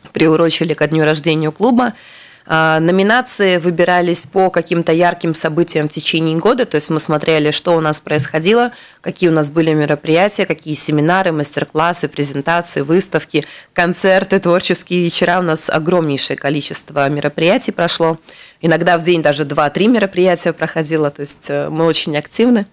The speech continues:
И, исходя из этого, были определены самые активные в каждой из позиций девушки.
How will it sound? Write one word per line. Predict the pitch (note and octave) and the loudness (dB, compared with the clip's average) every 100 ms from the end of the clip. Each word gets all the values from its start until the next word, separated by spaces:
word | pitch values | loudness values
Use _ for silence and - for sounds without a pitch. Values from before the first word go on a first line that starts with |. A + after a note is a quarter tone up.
| _ - - _ _ _ - | _ -20 -20 _ _ _ -2
И, | F3+ F#3 | 2 2
исходя | E3+ F3 F3 F#3+ | 2 2 2 2
из | F3+ | 2
этого, | C#4 D#4+ B3 F3+ | 0 2 0 0
были | F3+ F#3 E3+ D#3+ | 0 2 2 0
определены | - D#3 F3+ E3+ F#3 F#3+ G3 D#3+ D#3+ _ | -4 -2 0 0 2 2 2 0 -6 _
самые | - - E3+ D#3+ | -4 0 0 2
активные | E3 - G#3 F#3 D#3+ | 0 0 0 2 2
в | D#3 | 2
каждой | F#3 F3+ D#3+ D3 | 0 0 0 0
из | - | -2
позиций | - E3 F3+ D#3 - - C3+ C3 | 0 0 0 -2 -2 0 0 -2
девушки. | C3+ F#3+ D4 - - C#4+ | 0 0 0 -2 0 -2